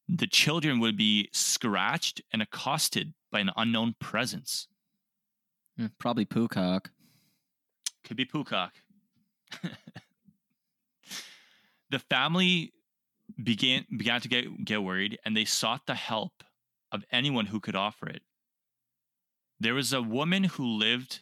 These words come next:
Speaker 1: several towns over who was known for her second sight. She had the ability to commune with the dead.
Speaker 2: Okay, here's a question. Weren't they, like,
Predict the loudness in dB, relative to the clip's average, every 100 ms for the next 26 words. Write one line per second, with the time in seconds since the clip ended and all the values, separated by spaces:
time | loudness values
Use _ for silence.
0 | _ -2 2 4 4 2 0 -4 -2 -2
1 | 0 0 0 0 0 0 -2 -6 _ _
2 | _ 2 2 4 2 2 0 -2 -4 -4
3 | -2 0 0 0 0 2 2 0 -2 -8
4 | _ _ _ _ _ _ 0 2 2 2
5 | 2 2 2 2 0 -10 -2 0 2 2
6 | 2 2 -2 -8 -4 -4 -4 -8 _ _
7 | _ _ _ _ _ _ -2 0 2 0
8 | -2 -2 0 0 0 2 2 -2 -14 _
9 | _ _ _ _ _ _ _ _ _ 0
10 | 0 2 2 2 0